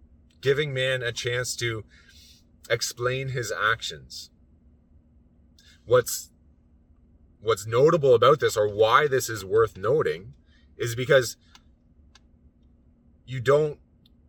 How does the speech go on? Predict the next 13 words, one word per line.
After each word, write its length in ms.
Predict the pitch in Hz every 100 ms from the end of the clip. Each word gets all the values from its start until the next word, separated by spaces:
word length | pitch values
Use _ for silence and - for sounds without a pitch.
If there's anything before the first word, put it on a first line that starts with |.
| _ _ -
give 460 | 127 151 143 - _
someone 640 | - 139 131 127 120 107 - _ - _ 113
a 80 |
chance 360 | 107 131 127 123
to 100 | 117
explain 540 | 101 - 113 117 151 156
themselves 640 | 101 92 87 120 139 - - _ _ _ _
if 160 | 139 -
they 140 | 127
don't 180 | 135 131
have 180 | 123 117
personal 320 | 123 - 120
responsibility. 840 | 107 - 117 107 101 135 107 78